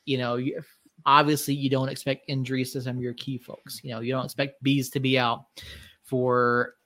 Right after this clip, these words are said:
I'd say seventy percent of the season, you know, due to injury. You don't expect to lose, you know, Josh Suggs for a significant portion of the season. Um,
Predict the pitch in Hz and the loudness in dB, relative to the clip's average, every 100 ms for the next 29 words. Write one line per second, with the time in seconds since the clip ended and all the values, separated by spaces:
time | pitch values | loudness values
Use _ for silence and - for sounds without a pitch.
0 | _ 151 - 127 - 139 135 143 151 151 | _ -14 -10 -10 -6 -4 -2 -2 -2 -4
1 | 147 143 165 190 214 - 170 - 214 _ | -4 -4 -4 -2 -2 -6 -18 -18 -20 _
2 | _ _ _ 151 147 139 135 131 - 131 | _ _ _ -2 2 2 2 0 -2 -6
3 | 120 120 127 135 147 - 139 - 139 135 | -6 -4 0 0 0 -4 -6 -4 0 0
4 | 131 - 127 120 - - - - _ - | -2 -4 -2 -4 -6 -18 -20 -20 _ 2
5 | 127 - - 139 147 - 139 131 - 127 | 2 2 0 0 -2 -8 -6 -6 -6 -8
6 | - 127 127 - 127 - 131 - 123 131 | -8 -6 -8 -6 -10 -8 -10 -8 -10 -10
7 | 80 - - 143 143 - 123 123 123 120 | -12 -12 -12 -12 -10 -2 0 2 2 0
8 | 117 | -6